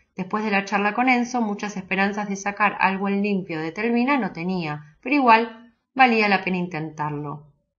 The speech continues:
«¿Ya te vas a tu casa?», le pregunté. «No, todavía tengo que arreglar algunas cosas». «¿Buscaste la estampilla?». «¿Qué estampilla?».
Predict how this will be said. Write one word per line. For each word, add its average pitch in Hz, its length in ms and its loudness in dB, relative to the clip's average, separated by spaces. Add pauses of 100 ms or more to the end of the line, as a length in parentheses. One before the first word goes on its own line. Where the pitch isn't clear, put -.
(220)
«¿Ya 302 180 -2
te 349 80 2
vas 240 160 4
a 247 60 0
tu 190 120 -8
casa?», 214 580 2
le 180 100 -4
pregunté. 170 680 -8 (300)
«No, 180 300 0
todavía 240 440 2
tengo 240 160 2
que 220 120 -4
arreglar 180 340 0
algunas 175 380 -4
cosas». 156 680 -12 (320)
«¿Buscaste 247 400 4
la 190 80 -6
estampilla?». 165 880 -6 (200)
«¿Qué 427 100 -2
estampilla?». 170 920 -4